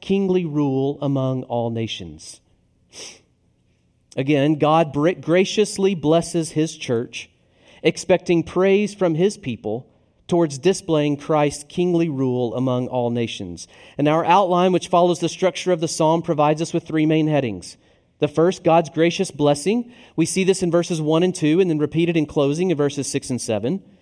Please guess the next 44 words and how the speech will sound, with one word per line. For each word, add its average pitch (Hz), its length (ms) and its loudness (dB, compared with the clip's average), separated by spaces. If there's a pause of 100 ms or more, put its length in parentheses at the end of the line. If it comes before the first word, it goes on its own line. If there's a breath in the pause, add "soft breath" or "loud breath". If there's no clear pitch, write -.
(420 soft breath)
The 180 80 2
two 233 220 0
verses 190 400 2
that 160 260 0
encircle 165 720 0
the 156 140 0
main 156 340 0
thrust 220 420 -6
of 180 60 -4
the 156 100 -2
text 143 320 -4
are 143 60 -2
found 135 320 -2
in 127 80 -4
verses 123 340 -4
three 156 280 -4
and 135 120 -2
five 131 460 -2 (320 loud breath)
under 139 160 -2
the 127 140 0
heading, 139 240 0
"We 127 100 -2
will 123 140 0
use, 117 280 -4
God's 120 440 -2
deserved 117 640 -8
praise." 165 600 -2 (380 soft breath)
And 160 140 4
in 160 80 0
verse 180 240 0
four, 185 320 2
we 160 140 2
find 147 440 0
God's 135 320 0
kingdom 123 640 -4 (100)
purpose, - 640 -8 (100)
which 131 180 -6
is 113 120 -8
the 123 80 -4
primary 113 460 -4
target 104 360 -8
of 92 80 -8
the 98 80 -12
verse 95 460 -8